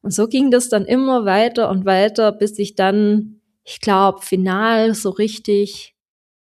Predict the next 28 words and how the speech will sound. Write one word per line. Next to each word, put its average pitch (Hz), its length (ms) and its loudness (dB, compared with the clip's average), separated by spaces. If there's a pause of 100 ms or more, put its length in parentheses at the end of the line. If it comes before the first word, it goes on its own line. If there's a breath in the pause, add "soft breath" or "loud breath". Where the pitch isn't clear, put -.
(320)
ein 214 160 0
bis 214 140 -4
zwei 190 180 -2
Monate 196 420 -2
vorm 196 640 -2 (560)
Go 185 200 2
Live 202 680 -4
hatte 233 220 -4
ich - 100 -12
dann 220 400 -2 (500 loud breath)
die 196 60 -6
fertigen 226 560 -2
Komponenten, 196 1200 -4
wie 220 220 -2
meine 196 320 2
Webseite 190 480 -2
aussehen 185 640 -2
soll. 170 500 -4 (540 soft breath)
Ich - 160 -14
hab 190 180 -2
dann 190 160 -2
noch 190 160 -4
ein 202 80 -4
paar 196 220 -6
Specials 185 480 -6
eingebaut 180 600 -6
und 175 140 -8
so. 196 460 -4